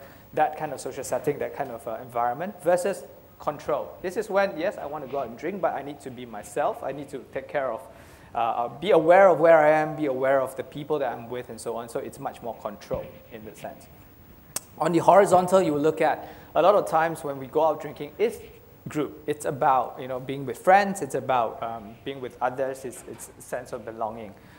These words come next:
But a lot of times, which people don't necessarily think a, a lot, is they also drink quite a bit at home. Um, in fact, through this exercise,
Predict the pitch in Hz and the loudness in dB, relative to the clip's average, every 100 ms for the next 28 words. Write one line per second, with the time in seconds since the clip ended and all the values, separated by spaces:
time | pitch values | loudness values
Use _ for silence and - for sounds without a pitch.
0 | - - 156 165 185 320 392 226 226 220 | -12 2 4 6 6 6 4 2 0 -2
1 | - 151 - 170 185 147 175 - 170 147 | -6 -8 -8 -4 -2 0 0 0 -2 -6
2 | 160 - 156 156 160 156 131 127 - 127 | -8 -6 -6 -4 -4 -4 -4 -6 -8 -4
3 | 135 143 135 123 - - - - - 156 | 0 0 -2 -8 -12 -20 -20 -14 -8 -6
4 | 180 196 165 156 156 156 143 117 - 120 | -4 -4 -4 -4 -4 -2 -2 -4 -10 -10
5 | 101 - - 233 - - - - 131 131 | -12 -8 -6 -6 -8 -18 -20 -8 -4 -2
6 | 127 156 139 185 - - - - 160 151 | -4 -6 4 4 2 -14 -10 -4 -2 0
7 | 214 180 185 180 175 160 160 | 0 -2 -4 -4 2 2 2